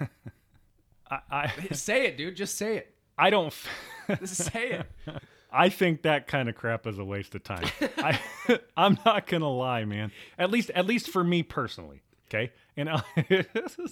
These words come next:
Speaker 1: and I'll tell you why. I, I've always had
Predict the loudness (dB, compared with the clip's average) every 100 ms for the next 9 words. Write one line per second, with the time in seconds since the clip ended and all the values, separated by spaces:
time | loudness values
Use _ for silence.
0 | -12 -14 -10 -8 0 4 6 6 6 6
1 | 6 6 6 4 2 2 -4 _ -20 _
2 | _ 0 0 -2 -10 _ _ _ _ 6
3 | 6 8 6 4 2 2 4 4 0